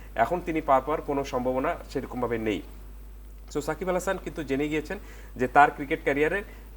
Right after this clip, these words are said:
কোন জায়গায় এসে থামতে হচ্ছে এবং এই কারণে তিনি এই সিদ্ধান্তটা নিয়েছেন এবং এখানে এটা জানিয়েছেন। So আমার কাছে মনে হচ্ছে যে, আহ, আহ, পুরো বিষয়টা যে একজন গ্রেট ক্রিকেটারের আপনার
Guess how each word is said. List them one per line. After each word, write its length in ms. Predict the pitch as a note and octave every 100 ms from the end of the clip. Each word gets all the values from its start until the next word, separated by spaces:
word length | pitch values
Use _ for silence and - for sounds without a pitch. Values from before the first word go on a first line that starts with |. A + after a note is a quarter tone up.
| - -
কোন 180 | E3+ F#3+
জায়গায় 240 | F#3 F3+
এসে 200 | E3 C#3+
থামতে 360 | E3 C#3 C3+ F3
হচ্ছে 340 | D3+ D3 G3 -
এবং 200 | B2 C#3
এই 80 | C3+
কারণে 260 | E3 E3+
তিনি 280 | E3 D3+ G3 -
এই 120 | A#2+
সিদ্ধান্তটা 500 | B2 C#3 B2 B2 C3+
নিয়েছেন 320 | B2 B2+ B2 E3+
এবং 220 | C3+ B2+
এখানে 260 | A#2 C3
এটা 140 | A#2+ A#2+
জানিয়েছেন। 560 | G2 A#2+ A#2+ G2 F#2 - - - - - - -
So 60 |
আমার 220 | D3+ D3+ F3
কাছে 200 | G3+ G#3
মনে 180 | F3+
হচ্ছে 240 | G3 F#3+ A3
যে, 220 | D#3+ F3 - - -
আহ, 80 | -
আহ, 140 | B2+ B2 - - B2 B2 A#2+ A#2 - -
পুরো 180 | F3 G3
বিষয়টা 640 | D3 D3+ F#3 G#3 A3 G#3+
যে 200 | - C3+ -
একজন 280 | C3 D3+ C#3
গ্রেট 300 | C3+ G3 -
ক্রিকেটারের 500 | E3+ F3+ F3 E3+ G3 -
আপনার 340 | - A2 C#3+